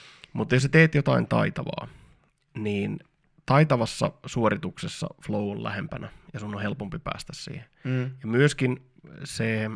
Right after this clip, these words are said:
Speaker 1: olen ymmärtänyt, että taitavan liikkeen kehittyminen niin kehittää myös samoja ominaisuuksia, joita tarvitaan flowhun pääsemisessä.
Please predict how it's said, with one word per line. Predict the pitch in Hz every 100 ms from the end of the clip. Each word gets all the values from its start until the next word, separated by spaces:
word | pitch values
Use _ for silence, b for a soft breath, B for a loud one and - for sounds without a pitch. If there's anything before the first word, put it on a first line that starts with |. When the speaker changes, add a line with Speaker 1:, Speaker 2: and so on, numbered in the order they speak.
| - _ _ _ -
Speaker 1:
olen | 123 123
ymmärtänyt, | 131 131 127 113 110
että | - 107
taitavan | 117 120 113 107 104
liikkeen | 107 101 - 110 107 123 -
kehittyminen | - 117 117 - - - 139 151 _ -
niin | 110
kehittää | 98 101 95 104
myös | 104 104 -
samoja | 107 107 104
ominaisuuksia, | 131 139 107 101 -
joita | 110 110
tarvitaan | 110 113 214 - 104
flowhun | - - 98
pääsemisessä. | - - - - - - -